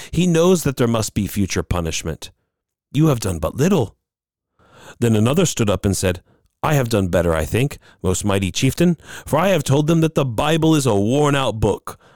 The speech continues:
that it was a fable at the first, and that they need not believe it." There was a round of cheers, for they said that they had done splendid service for the cause of darkness.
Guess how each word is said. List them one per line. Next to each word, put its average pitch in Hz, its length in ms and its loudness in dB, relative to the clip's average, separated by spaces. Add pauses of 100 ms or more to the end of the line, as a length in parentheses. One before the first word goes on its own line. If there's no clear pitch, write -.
(120)
that 110 140 0
it 123 60 2
was 117 160 2
a 110 100 0
fable 139 420 2
at 113 100 -2
the 85 100 0
first, 113 460 -2 (220)
and 113 100 0
that 131 140 -2
they 135 120 0
need 127 220 2
not 113 200 -2
believe 90 320 -2
it." - 200 -8 (760)
There 113 120 2
was 117 120 2
a 110 80 2
round 104 320 0
of 87 100 -4
cheers, 80 420 -2
for 110 120 0
they 127 180 2
said 113 360 0
that 92 120 -6
they 107 120 0
had 95 200 -2
done 117 200 2
splendid 123 640 0
service 90 400 0
for - 120 -4
the 80 80 0
cause 73 300 -4
of 80 120 -12
darkness. 80 540 -4